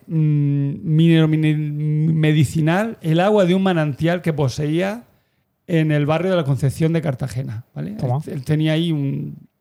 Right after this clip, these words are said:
Speaker 1: un terreno, en el barrio de la Concepción, en Cartagena,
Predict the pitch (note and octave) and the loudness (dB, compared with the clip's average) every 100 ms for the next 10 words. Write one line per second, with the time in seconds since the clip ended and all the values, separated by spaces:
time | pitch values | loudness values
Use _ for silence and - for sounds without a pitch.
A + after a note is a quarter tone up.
0 | _ D3 C3+ B2+ C#3+ E3 G#3 B3+ - C3+ | _ -10 -6 -4 -2 0 -2 -6 -8 -4
1 | C3+ C3+ C#3 C3+ D3+ - D#3+ C#3+ D#3 D#3 | -2 -2 -2 -4 -6 -6 -8 -8 -8 -8
2 | C#3+ G#3 G#3 | -6 -6 -8